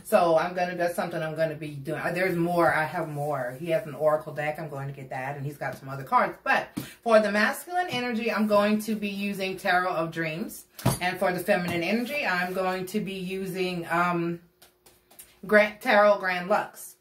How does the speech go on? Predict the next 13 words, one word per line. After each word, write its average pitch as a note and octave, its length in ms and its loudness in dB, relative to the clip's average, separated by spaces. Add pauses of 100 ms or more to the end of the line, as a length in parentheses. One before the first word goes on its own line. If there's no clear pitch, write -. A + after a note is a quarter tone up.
(140)
Okay? F#3+ 440 -2 (400)
All F#3 80 2
right. E3+ 160 2
And F3 160 -4
both F3 280 2
by D#3+ 220 2
Cyril D3 300 -2
Marchetti. D3 520 -4 (400)
And G#3 140 2
then C#4 100 6
I'll D#4 140 6
be B3+ 120 -4
clarifying. F3 920 0